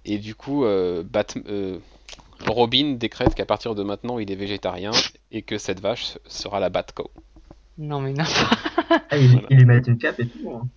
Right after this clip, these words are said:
Speaker 1: Et, et c-,
Speaker 2: Oh,
Speaker 1: et cette,
Speaker 2: putain.
Speaker 1: et cette vache dans cette case, enfin, cette, cette, cette case est tellement drôle, et puis c'est, c'est, c'est, c'est, c'est plein de, c'est plein de mignons, quoi. C'est
Speaker 2: <laughs>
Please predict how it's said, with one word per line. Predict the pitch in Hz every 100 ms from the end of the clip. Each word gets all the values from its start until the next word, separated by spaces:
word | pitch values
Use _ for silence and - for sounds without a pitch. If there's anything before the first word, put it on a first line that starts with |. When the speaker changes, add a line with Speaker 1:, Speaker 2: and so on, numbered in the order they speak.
| -
Speaker 1:
Et, | 117 110 107 - 117
et |
c-, | 120 -
Speaker 2:
Oh, | 123
Speaker 1:
et | 127
cette, | - 143 139
Speaker 2:
putain. | 135
Speaker 1:
et |
cette | - 156 143
vache | 139 160 180 - 131
dans | 117
cette | - 123
case, | - 151 165 151 117 - - - _ _ _ -
enfin, | 120
cette, | 135 127
cette, | - 131 -
cette | - 131 -
case | - 165 139
est | 110
tellement | 123 123 123 139 123 107 _ -
drôle, | 117 120 143 175 170
et | 117 113
puis | - 117
c'est, | -
c'est, | 107 -
c'est, | 107 - 104 104
c'est, | - 101 98 92 92 - - -
c'est | - 110
plein | - 123
de, | 117 101 98 98 95 98 -
c'est | -
plein | 120 147
de | 143
mignons, | 143 147 139 139
quoi. | - -
C'est | - 95 - - - _ -
Speaker 2:
<laughs> | 117